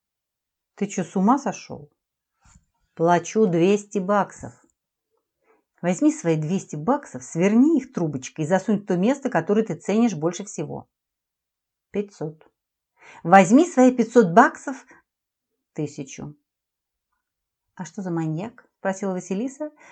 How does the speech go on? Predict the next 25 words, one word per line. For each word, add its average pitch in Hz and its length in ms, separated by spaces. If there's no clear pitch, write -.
забираясь 165 480
на 170 60
место 156 280
пассажира. 156 580
«Душитель 185 600
секретарш». 170 880
Василиса 233 460
непроизвольно 226 600
схватилась 196 480
руками 165 340
за 175 160
горло. 151 440
«И 156 80
че 175 260
же, 143 160
выходит, 151 460
я 165 160
буду 160 240
ходить 156 400
по 165 100
темному 160 400
парку 147 420
в 175 120
игривой 190 320
юбке, 147 540